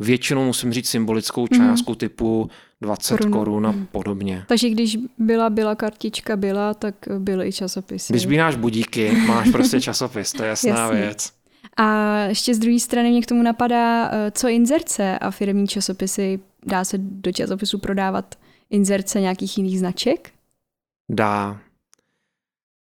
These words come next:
Speaker 1: Ale vždycky je to spojený s určitýma problémama, protože
Speaker 2: Mhm.
Speaker 1: představa klientů, kolik se prostoru prodá v jejich médiu, je diametrálně odlišná
Speaker 2: Mhm.
Speaker 1: od reality. Eh,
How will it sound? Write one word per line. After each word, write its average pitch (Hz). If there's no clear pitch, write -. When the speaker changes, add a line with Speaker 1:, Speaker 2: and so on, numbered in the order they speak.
Speaker 1:
Ale 135
vždycky 117
je 117
to 113
spojený 107
s -
určitýma 113
problémama, 101
protože 120
Speaker 2:
Mhm. 113
Speaker 1:
představa 117
klientů, 113
kolik 113
se -
prostoru -
prodá 110
v 104
jejich 110
médiu, 110
je 107
diametrálně 110
odlišná 165
Speaker 2:
Mhm. -
Speaker 1:
od 233
reality. 117
Eh, 101